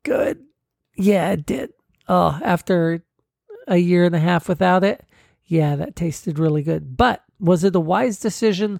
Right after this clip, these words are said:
on my path towards health? No, it was not. So these are things that we can learn to use. You can, you can learn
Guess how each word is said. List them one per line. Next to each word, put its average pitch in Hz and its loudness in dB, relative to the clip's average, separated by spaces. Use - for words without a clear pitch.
on 180 2
my 170 0
path 165 0
towards 156 2
health? - -4
No, 151 2
it - -2
was 160 0
not. - -8
So - 2
these 165 2
are 170 2
things 156 -2
that 160 -2
we 160 0
can 143 -4
learn 170 0
to 180 -2
use. 185 0
You 165 2
can, 156 -2
you 175 0
can 220 -4
learn 175 2